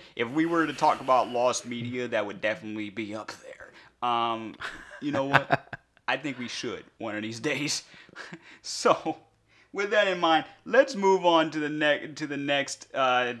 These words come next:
Speaker 1: uh, next topic at hand, and that is Beastars on Netflix. When I first saw a preview for this back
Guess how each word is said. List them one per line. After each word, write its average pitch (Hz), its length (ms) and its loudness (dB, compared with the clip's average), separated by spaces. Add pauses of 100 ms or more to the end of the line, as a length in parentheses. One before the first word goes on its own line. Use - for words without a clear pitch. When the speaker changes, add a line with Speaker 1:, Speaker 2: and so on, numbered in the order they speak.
Speaker 1:
uh, 123 200 -4
next 127 320 -4
topic 131 320 0
at 117 100 -2
hand, 131 340 -6 (200)
and 120 240 -6
that 120 380 4 (120)
is 107 400 -6 (240)
Beastars 101 800 -2
on 95 240 -4
Netflix. 90 600 -12 (4000)
When 147 280 -6 (400)
I 190 460 4
first 170 540 -4
saw 147 340 4
a - 140 0
preview 156 760 -8
for 117 260 -10
this - 500 -4 (440)
back 123 480 2